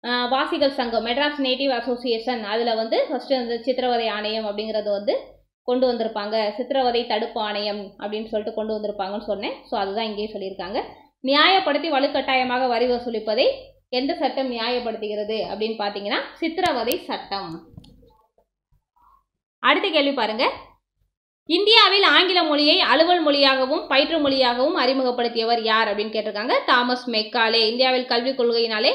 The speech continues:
மெக்காலே வந்து தெரிஞ்சிருக்கணும். So, மெக்காலே. சென்னை பல்கலைக்கழகம் நிறுவப்பட்ட ஆண்டு. So, இந்த கேள்விகள்லாம் இதுல இருக்கும் அப்படிங்கிறதே நமக்கு தெரியாது. அதனால இந்த மாதிரி சில டாபிக்ஸ்லாம் வந்து உள்ள வந்து படிக்கிறப்ப எதுவுமே புரியாத மாதிரி இருக்கும். அப்படி இருக்கும்போது book bag படிச்சுட்டு உள்ள பாத்தீங்கன்னா உங்களுக்கு ஈஸியா இருக்கும்.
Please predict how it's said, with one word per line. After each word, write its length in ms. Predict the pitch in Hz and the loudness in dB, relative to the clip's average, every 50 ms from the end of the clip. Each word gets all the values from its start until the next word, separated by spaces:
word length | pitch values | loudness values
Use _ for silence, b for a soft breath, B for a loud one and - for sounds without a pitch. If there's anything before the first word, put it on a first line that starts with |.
| 523 320 | 0 -2
மெக்காலே 440 | 277 233 226 - 247 233 220 214 190 | -4 -4 -2 0 0 2 2 0 -2
வந்து 180 | 185 190 226 226 | -2 -2 -2 -2
தெரிஞ்சிருக்கணும். 480 | 226 190 190 190 190 - - 190 156 - | -2 -4 -4 -4 -6 -6 -4 -8 -8 -8
So, 200 | - - 285 285 | -2 0 0 0
மெக்காலே. 520 | 254 208 196 - - 226 208 208 208 202 180 165 160 - b b b b b _ | 0 -2 -6 -4 -4 -2 -2 0 0 -2 -2 -4 -8 -10 b b b b b _
சென்னை 360 | _ - 339 330 359 427 466 453 | _ 2 2 2 4 4 0 2
பல்கலைக்கழகம் 680 | - 330 320 311 311 311 311 311 285 277 277 311 349 370 | 2 0 2 2 2 2 2 2 0 0 0 0 0 2
நிறுவப்பட்ட 540 | 302 269 269 277 277 269 - 247 - - | 2 4 4 4 2 2 0 -2 -2 -2
ஆண்டு. 480 | 254 233 220 214 220 220 226 214 196 208 | -2 -2 -2 -4 -2 -2 -2 -2 -2 -4
So, 160 | - 339 339 | -4 -4 -4
இந்த 180 | 330 302 302 311 | -2 0 0 0
கேள்விகள்லாம் 640 | - 320 311 320 320 359 330 302 302 311 320 320 302 | 0 0 0 0 0 0 -2 0 0 0 0 0 2
இதுல 140 | 277 269 | 2 2
இருக்கும் 360 | 269 277 285 302 294 - - 190 | 2 2 2 0 2 0 0 0
அப்படிங்கிறதே 420 | - 254 262 254 254 247 269 294 | 2 0 -2 -2 0 0 0 0
நமக்கு 280 | 277 254 240 226 - 226 | 0 -2 -4 -4 -6 -6
தெரியாது. 360 | 226 226 240 240 226 233 349 | -4 -2 -2 -2 0 0 0
அதனால 320 | 392 254 247 247 262 311 349 | 0 0 0 0 0 0 0
இந்த 220 | 320 302 302 302 | 0 0 0 0
மாதிரி 240 | 302 311 320 330 381 | 0 0 0 -2 -2
சில 220 | - 339 294 277 262 | -2 -2 -2 -2 0
டாபிக்ஸ்லாம் 540 | 277 269 269 277 302 285 - 311 302 294 | 0 -2 -2 -4 -6 -6 -4 -2 -2 0
வந்து 300 | 277 262 262 294 311 294 | 0 0 2 2 2 2
உள்ள 220 | 269 269 285 330 320 | 0 0 0 2 2
வந்து 180 | 294 277 302 | 2 2 0
படிக்கிறப்ப 580 | 294 285 254 269 269 302 285 254 269 262 - 294 285 | 2 2 0 0 0 0 -2 -2 -2 -2 0 0 2
எதுவுமே 300 | 254 247 269 269 285 302 | 2 2 2 2 0 0
புரியாத 420 | 302 269 269 269 277 269 262 254 240 | 0 0 0 0 2 2 2 0 0
மாதிரி 200 | 233 240 247 247 | -2 0 0 0
இருக்கும். 300 | 226 226 220 294 - - | -2 0 -2 -4 -2 -2
அப்படி 220 | 294 262 247 285 | -4 -2 0 2
இருக்கும்போது 360 | 285 285 285 285 320 339 359 277 | 0 2 2 2 0 2 2 0
book 160 | 294 285 - | -2 -2 0
bag 260 | 349 339 339 339 - | -2 -2 -2 -2 -2
படிச்சுட்டு 280 | 285 269 - - - 320 | -2 -4 -4 -4 -2 -2
உள்ள 240 | 285 262 262 269 | -2 0 0 0
பாத்தீங்கன்னா 480 | 254 254 240 - 220 214 226 285 523 554 | 0 0 -2 -2 -4 -6 -4 -6 -6 -4
உங்களுக்கு 320 | 403 254 240 220 214 220 | -4 -4 -4 -4 -4 -4
ஈஸியா 360 | 226 240 269 277 - 262 233 202 | -4 -4 -6 -4 -2 -2 -2 -2
இருக்கும். 300 | 190 190 - 185 - | -2 -4 -8 -10 -10